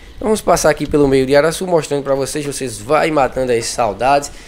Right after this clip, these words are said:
E é aqui em Araçu, logo depois ali da vila, que tem a bica, né? Então é proibido entrar com comida e bebida, mas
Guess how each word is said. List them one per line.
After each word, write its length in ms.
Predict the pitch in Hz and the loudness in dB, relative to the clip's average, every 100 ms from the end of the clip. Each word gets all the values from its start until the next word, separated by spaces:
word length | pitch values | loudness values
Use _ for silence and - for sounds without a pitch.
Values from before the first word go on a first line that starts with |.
| - | -2
E 120 | 165 | 4
é 80 | 220 | 4
aqui 180 | 214 202 | 4 2
em 60 | |
Araçu, 280 | 226 196 165 | 4 2 2
logo 160 | 180 202 | -2 -2
depois 280 | 190 175 170 | -4 -2 -2
ali 100 | 156 | 0
da 160 | 147 | 0
vila, 240 | 117 175 196 | 0 -4 -4
que 140 | 202 | -6
tem 680 | - 151 170 196 208 175 110 - - - - | 0 2 4 4 2 2 0 -6 -18 -16 -2
a 100 | 147 | 0
bica, 400 | 156 185 214 185 | 2 2 4 4
né? 140 | 160 196 | 4 2
Então 320 | 185 139 151 | -2 -4 -2
é 80 | 147 | 2
proibido 340 | 180 165 156 | 4 4 4
entrar 180 | 151 143 | 4 2
com 80 | 139 | 0
comida 400 | 131 127 123 123 | 0 0 -2 -4
e 80 | 120 | 0
bebida, 540 | 135 175 160 214 233 233 - - - | 4 4 2 0 0 -2 -10 -18 -8
mas 520 | 120 139 180 202 - | 0 4 4 2 -2